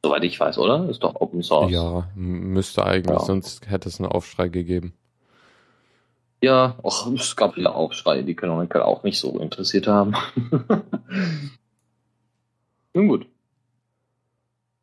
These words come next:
Speaker 1: Wir kommen, äh, wieder zu unserer Produktpalette. Ja, wir machen heute Q V C, äh, in der Linux Lounge und, äh, zwar geht es diesmal um ein einundzwanzig Komma fünf Zoll Android Tablet.
Speaker 2: Oh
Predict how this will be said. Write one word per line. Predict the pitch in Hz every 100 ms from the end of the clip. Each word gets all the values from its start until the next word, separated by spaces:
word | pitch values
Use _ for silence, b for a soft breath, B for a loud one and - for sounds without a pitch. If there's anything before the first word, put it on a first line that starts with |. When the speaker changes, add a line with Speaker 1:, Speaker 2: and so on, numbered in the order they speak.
| _ _ _ _
Speaker 1:
Wir | 196 240 -
kommen, | 175 185 185 175
äh, | 151 156 147
wieder | 143 127 120
zu | - 139
unserer | 131 110 101
Produktpalette. | 101 - 165 - 202 196 214 247 262 135
Ja, | 117 165
wir | 143
machen | 123 120 110
heute | 104 104 104 95
Q | 156 180
V | 190
C, | - - 110 107
äh, | 113 110 - 107 101 95
in | 101
der | 90
Linux | 131 175 -
Lounge | 117 117 120 -
und, | 101 98 95
äh, | 95
zwar | - 95
geht | 92 85
es | 98
diesmal | 139 147 127
um | 104
ein | 98 90
einundzwanzig | - 170 202 - 156 147 131
Komma | - 107 95
fünf | - 185 208 -
Zoll | - 123 117 123 143
Android | 143 107 85 -
Tablet. | 90 80
Speaker 2:
Oh | 76